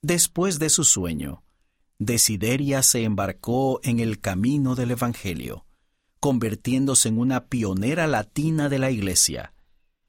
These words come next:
La semilla de fe que se plantó mediante un sueño en mil ochocientos ochenta no fue desperdiciada,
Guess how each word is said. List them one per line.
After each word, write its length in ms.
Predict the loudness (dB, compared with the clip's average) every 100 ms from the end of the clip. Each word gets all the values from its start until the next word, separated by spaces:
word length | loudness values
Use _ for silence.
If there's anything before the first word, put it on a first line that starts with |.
| _
La 220 | 0 2
semilla 500 | 2 2 0 0 0
de 140 | -2
fe 280 | -2 -2 -2
que 140 | 0 0
se 140 | 0
plantó 520 | -2 0 0 0 0 0
mediante 480 | -2 -2 -2 -2
un 120 | -2 2
sueño 520 | 2 2 0 -4 -4
en 220 | -2 -2
mil 180 | -2 -4
ochocientos 640 | -4 -2 0 0 -2 -2
ochenta 580 | -2 -2 -2 -2 -4 -8 -12 -20 _ -2
no 280 | 0 0 -2
fue 280 | -2 -2 0
desperdiciada, 1040 | 0 0 -2 0 2 2 0 -6 -8